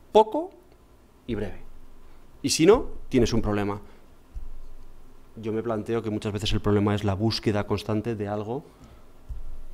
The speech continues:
que, que nos quite de un dolor, que a veces es el que toca. Tiene ese componente actitudinal, como decíamos, eh,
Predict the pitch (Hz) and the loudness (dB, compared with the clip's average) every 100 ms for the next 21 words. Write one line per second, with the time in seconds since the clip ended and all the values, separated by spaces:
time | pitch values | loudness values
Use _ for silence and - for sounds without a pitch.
0 | - - 101 92 92 92 92 90 - 104 | -12 -6 -4 -4 -4 -6 -8 -12 -4 -2
1 | 98 - 101 107 101 98 95 95 95 98 | -2 -4 -2 0 0 -2 -2 -6 -6 -10
2 | - - - - - - - - - 107 | -12 -16 -16 -18 -20 -20 -20 -16 -8 -6
3 | 98 - 107 - - 101 95 - - - | -6 -6 -6 -6 -6 6 6 6 -10 -14
4 | - - 339 370 359 - - - - - | -18 -12 -8 -4 -4 -4 -6 -8 -10 -14
5 | - - - - - - - - - - | -20 -20 -6 -2 0 0 -2 -4 -6 -10
6 | - - 117 120 101 113 - - 123 117 | -4 2 8 6 6 -4 -6 -6 -4 -2
7 | 117 110 107 104 101 101 101 - 95 110 | -2 2 0 2 0 0 -4 -6 -6 -6
8 | 104 101 113 113 101 101 95 131 139 151 | -4 0 0 0 0 -2 0 4 6 6
9 | 170 - - - - - - - 113 110 | 2 -4 -12 -18 -18 -20 -8 4 6 8
10 | 104 104 101 98 98 90 | 6 6 4 4 2 0